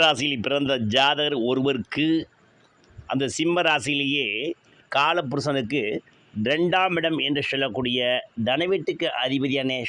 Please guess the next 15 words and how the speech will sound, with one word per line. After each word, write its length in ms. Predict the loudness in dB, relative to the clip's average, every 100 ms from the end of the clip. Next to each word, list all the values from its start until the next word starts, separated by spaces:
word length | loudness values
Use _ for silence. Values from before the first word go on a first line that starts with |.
| -4
சுக்கிர 360 | -4 -4 -2 0 2
பகவான் 580 | 2 2 2 0 -2 -8 _ _ _ -14
சுகபோக 560 | -4 0 2 2 0 0 0
நாயகன், 460 | 0 0 0 -2 -6 -8 -4
சுகபோகத்தை 640 | -2 2 0 0 -2 -2 -2
தரக்கூடியவர், 580 | -2 -2 -2 0 2 2 2 2
ஆடம்பர 360 | 2 2 0 0 0
யோகத்தை 320 | -2 -4 -4 -2
தரக்கூடியவர், 960 | -2 -2 -2 -2 0 0 0 0 0 -2 -8 -20 -20 -8
ஸ்திரச்சொத்து 540 | 0 0 0 -4 0 0
யோகத்தை, 400 | 2 -2 -2 0 0 0
வாகன 340 | 2 2 2 0 0
யோகத்தை, 360 | 0 -2 -2 -2 -2 -8 _ _ -2 0 2
ஆடம்பர 360 | 2 0 2 0 2
யோகத்தை 360 | 0 -2 -2